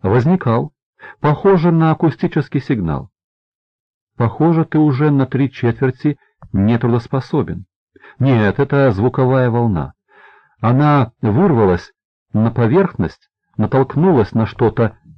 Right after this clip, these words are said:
и вернулась назад». «В следующий раз, когда услышишь, подними руку». «Хорошо. Мне положено соблюдать покой, а ты все расстраиваешь меня с тех самых пор, как я встретил тебя».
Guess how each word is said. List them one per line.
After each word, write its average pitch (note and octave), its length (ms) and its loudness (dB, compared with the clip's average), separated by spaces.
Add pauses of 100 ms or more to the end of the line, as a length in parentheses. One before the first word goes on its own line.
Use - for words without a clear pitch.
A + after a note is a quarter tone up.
и A#2+ 80 -2
вернулась A2+ 480 0
назад». A#2+ 380 -4 (1400)
«В - 60 -20
следующий A2+ 500 0
раз, D3 380 -2
когда G2 300 -2
услышишь, A2 640 -4 (300)
подними E3 360 0
руку». F#2 360 -4 (1000)
«Хорошо. D#3 600 0 (440)
Мне C3+ 300 2
положено C#3+ 520 2
соблюдать B2+ 500 -2
покой, C3 500 0 (600)
а G#2 120 0
ты D3+ 280 0 (200)
все - 220 -2
расстраиваешь B2 680 0
меня A#2+ 260 0
с - 120 -12
тех B2 220 -2
самых A2 340 -2
пор, F#3+ 260 0 (440)
как A2+ 180 -6
я C3+ 140 2
встретил G2 440 -2
тебя». D#2 360 -8